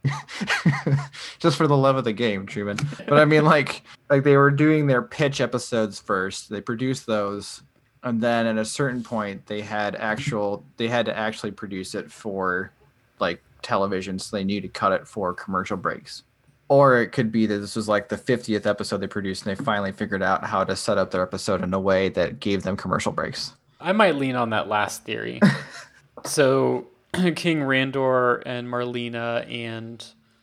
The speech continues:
Speaker 2: Edwina are in the dungeons. Orko is thrown in.
Speaker 1: Do they have a different voice actor for the queen in this scene?
Speaker 2: She sounded different.
Speaker 1: I, I think I noticed it. It was different.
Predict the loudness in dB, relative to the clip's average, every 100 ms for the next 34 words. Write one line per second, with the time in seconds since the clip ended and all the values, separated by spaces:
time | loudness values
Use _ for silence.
0 | _ -6 -4 -4 -4 -2 -2 -2 -4 -8
1 | -4 0 2 0 -4 -10 -4 -2 -2 -6
2 | -8 -10 -14 _ -2 -2 -2 -4 -6 -10
3 | -6 -4 -4 -8 -12 -12 -18 _ _ _
4 | _ 0 4 4 4 0 0 0 -2 0
5 | 0 2 2 0 -2 -4 -2 0 0 -2
6 | -4 -6 -4 -2 -2 -4 -2 -2 -4 -8
7 | _ _ -20 -12 -6 -4 -2 -2 -2 -4
8 | -4 -8 -6 -10 -12 -18 _ _ -6 -6
9 | -6 -8 -6 -4 -2 2 2 2 0 -2
10 | -4 -6 -8 -10 -12 -12 -14 -12 -12 -14